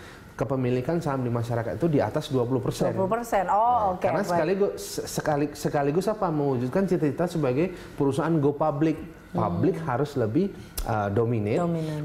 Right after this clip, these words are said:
Speaker 1: Untuk apa? Untuk, eh, mendorong kinerja perusahaan tersebut lebih diminati oleh masyarakat.
Speaker 2: Oke, baik. Terakhir, singkat saja, Mas Luki, kira-kira berapa target harga saham Fast tahun ini?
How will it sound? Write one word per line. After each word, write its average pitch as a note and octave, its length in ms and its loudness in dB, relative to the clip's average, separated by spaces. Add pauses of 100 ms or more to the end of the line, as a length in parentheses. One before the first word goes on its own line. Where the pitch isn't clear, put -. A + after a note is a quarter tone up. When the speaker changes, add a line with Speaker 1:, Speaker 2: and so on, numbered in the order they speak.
Speaker 1:
Untuk A#2+ 240 2
apa? D3 480 -2
Untuk, A2+ 560 0
eh, F#2 400 0
mendorong C3+ 560 2
kinerja A2+ 400 0
perusahaan A2 320 -4
tersebut A#2+ 480 -2
lebih A2+ 240 4
diminati A2 320 2
oleh C3 80 4
masyarakat. E3+ 560 2
Speaker 2:
Oke, E3 80 -4
baik. E3 320 2 (320)
Terakhir, D4 400 2
singkat C#4+ 320 0
saja, C#4 240 2
Mas B3+ 160 2
Luki, C#4 320 2
kira-kira C4+ 400 2
berapa B3 320 2
target B3 400 0
harga G#3+ 160 2
saham G#3+ 400 0
Fast - 400 -4
tahun F#3 320 -2
ini? - 160 -12